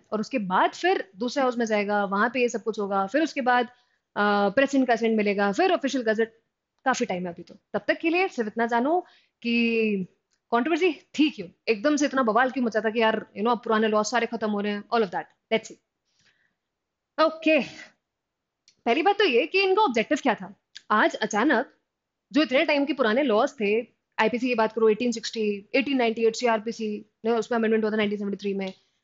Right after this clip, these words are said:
इंडियन एविडेंस एक्ट, एटीन सेवेंटी टू, भाई काफी पुराने पुराने एक्ट्स हैं,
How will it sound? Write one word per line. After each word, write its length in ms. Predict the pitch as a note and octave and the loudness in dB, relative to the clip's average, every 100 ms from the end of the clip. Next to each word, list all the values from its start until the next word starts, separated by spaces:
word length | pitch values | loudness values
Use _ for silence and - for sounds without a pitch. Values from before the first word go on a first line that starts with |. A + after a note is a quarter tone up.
| _ _ B3+ | _ _ 2
इंडियन 180 | C#4+ | 4
एविडेंस 280 | C#4+ A#3+ A#3+ | 4 2 2
एक्ट, 280 | A3 G#3 - - _ | 2 0 -4 -20 _
एटीन 160 | D#4 C#4+ | 0 2
सेवेंटी 200 | A#3+ G#3 | 0 -2
टू, 80 | G#3+ | -6
भाई 380 | - _ D#4+ - _ _ _ _ | -10 _ -4 -4 _ _ _ _
काफी 200 | - A#3 | -2 0
पुराने 240 | A#3 A3 G3+ | 0 0 0
पुराने 280 | G3+ G3+ F#3 | 0 0 -2
एक्ट्स 180 | - | -6
हैं, 100 | F#3 | -14